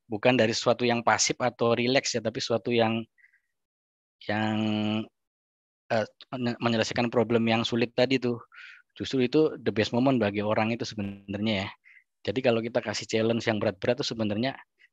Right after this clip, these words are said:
seneng gitu orang itu ya. Nah, ini kalau dari bukunya ini, kita jangan sampai, kalau boredom kan bosen, kalau terlalu berat challenge-nya ya cemas ya, kita kasih yang optimal gitu ya, flow channel ya.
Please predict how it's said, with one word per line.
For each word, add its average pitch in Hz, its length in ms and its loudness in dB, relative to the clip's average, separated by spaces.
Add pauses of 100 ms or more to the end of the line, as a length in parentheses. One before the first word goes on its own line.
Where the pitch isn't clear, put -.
seneng 139 400 2
gitu 113 160 0
orang 113 320 0
itu 104 240 -2
ya. - 0 - (1120)
Nah, 110 160 4
ini 139 160 4
kalau 139 240 8
dari 120 240 4
bukunya 123 480 2
ini, 151 240 2 (600)
kita 139 340 2
jangan 120 240 4
sampai, 123 640 4
kalau 120 240 2
boredom 113 480 2
kan 156 160 2
bosen, 120 400 0
kalau 113 400 2
terlalu 110 320 -2
berat 110 240 2
challenge-nya 117 400 0
ya 123 180 6 (140)
cemas 113 400 0
ya, 101 160 -2
kita 104 240 -6
kasih 104 400 -6
yang 98 60 -6 (180)
optimal 107 560 0
gitu 98 320 -6
ya, - 20 -12 (600)
flow 101 160 -6
channel 107 400 -2
ya. 95 80 -4